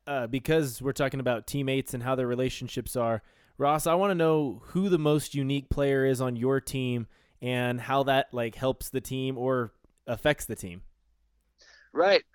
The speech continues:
Speaker 2: Well, unique is a good word, man. You know, that, that, uh, instantly brings multiple
Speaker 1: <laughs>
Speaker 2: people to mind. It depends on what you,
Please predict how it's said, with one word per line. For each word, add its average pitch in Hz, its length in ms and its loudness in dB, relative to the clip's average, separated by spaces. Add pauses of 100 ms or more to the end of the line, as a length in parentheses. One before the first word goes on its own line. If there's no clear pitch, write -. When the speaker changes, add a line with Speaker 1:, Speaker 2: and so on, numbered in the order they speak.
(420)
Speaker 2:
Well, 165 140 8
unique 170 400 4
is 165 120 4
a 156 60 0
good 170 180 4
word, 160 340 2
man. 143 240 -2
You 143 120 -4
know, 147 160 0
that, 139 240 0
that, 143 400 -4
uh, 131 280 0
instantly 143 720 -6 (180)
brings 143 300 -4
multiple 143 380 -2
Speaker 1:
<laughs> - 60 -20
Speaker 2:
people 147 300 -4
to 139 120 -12
mind. 135 360 -2
It 123 80 -10
depends 143 360 -6
on 131 160 0
what 135 220 -6
you, 135 380 -6